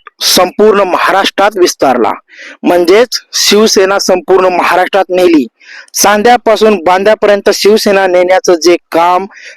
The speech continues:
जे स्वप्न होतं बाळासाहेबांचं, ते एकनाथ शिंदेनी पूर्ण केलं. जे उद्धव ठाकरेंना जमलं नाही, ते एकनाथ शिंदेनी पूर्ण केलं. एकनाथ शिंदेनी ते करून दाखवलंय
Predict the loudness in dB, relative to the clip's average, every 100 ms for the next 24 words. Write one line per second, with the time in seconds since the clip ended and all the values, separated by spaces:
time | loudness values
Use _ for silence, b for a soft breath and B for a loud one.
0 | -2 -2 0 -2 -2 0 0 0 0 -2
1 | 0 0 0 0 2 0 0 0 0 -2
2 | B B B 2 2 2 0 -2 -2 0
3 | 2 2 0 0 0 0 0 0 -2 -8
4 | _ _ _ -4 0 2 2 0 0 0
5 | 0 0 0 0 0 2 2 2 0 -2
6 | -8 _ B B B B 2 2 2 0
7 | 0 0 2 2 2 0 0 0 0 -2
8 | -6 _ _ B B B B B _ -4
9 | -2 0 -2 0 0 2 2 2 0 2
10 | 2 2 2 2 2 0 2 2 2 0